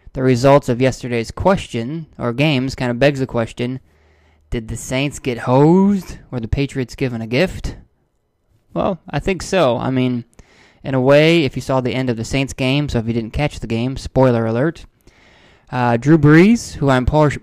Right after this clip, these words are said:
partial to because I went to Purdue, I saw him play in college, so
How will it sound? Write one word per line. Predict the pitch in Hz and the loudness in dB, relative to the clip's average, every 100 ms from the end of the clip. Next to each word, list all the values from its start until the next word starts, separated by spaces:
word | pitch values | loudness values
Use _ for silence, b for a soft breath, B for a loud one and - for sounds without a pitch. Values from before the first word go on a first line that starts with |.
| - | 2
partial | 190 156 139 | 4 4 0
to | - 147 | 0 0
because | 165 135 117 | 0 -2 -2
I | 113 | -2
went | 120 120 | -2 -4
to | - | -4
Purdue, | 117 113 147 165 | 0 2 4 2
I | |
saw | 113 123 113 | -2 -4 -4
him | 110 | -4
play | 117 | -6
in | 113 | -6
college, | 113 151 175 175 - | -6 -4 -2 -4 -6
so | - 107 110 | -6 -6 -6